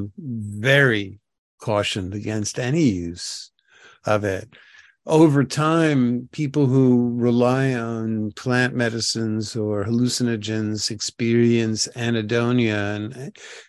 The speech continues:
amotivation, which means an inability to find joy or interest in life. So it kind of has a rebound effect that undoes all of its benefits if it's, uh,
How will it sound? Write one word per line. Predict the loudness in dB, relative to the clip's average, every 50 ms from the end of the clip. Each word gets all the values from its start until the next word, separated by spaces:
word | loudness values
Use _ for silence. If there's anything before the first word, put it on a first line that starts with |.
| _ _ _ _ _ _ _ _ _ _ 0
amotivation, | 2 6 6 8 8 8 8 8 8 6 6 6 6 4 4 2 2 0 0 0 0
which | -2 -4 -4 -6 -8
means | -8 -6 -4 -4 -4 -4 -6
an | -6 -4
inability | 0 2 2 2 2 2 2 2 2 2 2 0
to | 0 -2 -6 -10
find | -6 -4 -2 0 0 0 0 0
joy | -2 -2 -2 0 0 0 0 0 -2
or | -6 -6
interest | -4 -4 -4 -4 -4 -6 -6 -4 -6 -6 -6 -8 -10
in | -12 -10 -10
life. | -10 -10 -10 -10 -12 -12 -12
So | -8 -4 -4 -2 -2
it | -4 -4
kind | -2 0 2 2 2
of | 2 0 0
has | 0 0 0 0 0
a | -2 -2
rebound | -2 -2 -2 0 0 0 0 -2 -2 -4 -6 -8 -8 -10
effect | -14 -12 -10 -10 -8 -8 -10 -14 _ _ -16
that | -12 -8 -6 -4 -4 -4 -6 -8 -10 -14 -20 -20 -18 -18 -18 -18 -18 -20 -20 -20 _ _ -6
undoes | -2 -2 0 0 0 0 2 2 2 2 0 -2 -6
all | -6 -6 -4 -2 -2 -2
of | -4 -6
its | -10 -10 -8
benefits | -4 0 2 2 2 2 0 -2 -8 -8 -8 -8 -8
if | -6 -6 -4
it's, | -4 -4 -4 -4 -6 -6 -6 -6 -6 -8 -10 -12 -12 -14
uh, | -12 -12 -10 -8 -6 -4 -4 -4 -4 -6 -8 -10 -14